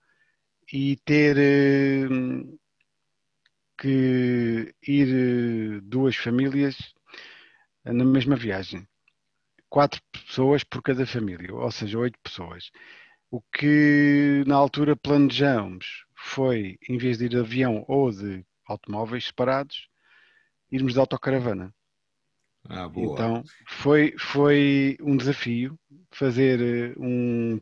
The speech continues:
Speaker 1: plano, eh, prévio para que tudo corresse bem. Então foi uma viagem de uma semana.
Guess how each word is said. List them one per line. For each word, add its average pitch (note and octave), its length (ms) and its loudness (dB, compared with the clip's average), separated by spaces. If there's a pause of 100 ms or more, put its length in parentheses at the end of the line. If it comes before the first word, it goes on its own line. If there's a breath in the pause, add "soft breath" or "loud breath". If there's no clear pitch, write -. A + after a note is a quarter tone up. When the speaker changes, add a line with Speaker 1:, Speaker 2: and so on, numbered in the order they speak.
Speaker 1:
plano, B2+ 540 -2 (240)
eh, G#2+ 220 -8
prévio A2 500 -10 (640 loud breath)
para C3+ 240 2
que - 140 -14
tudo D3 180 -4 (240)
corresse - 400 -4
bem. F2 260 -12 (240)
Então C3 280 -4
foi D#3 180 0
uma C#3+ 140 4
viagem C#3 420 2
de C3 80 -2
uma C#3+ 260 2
semana. F2 560 -12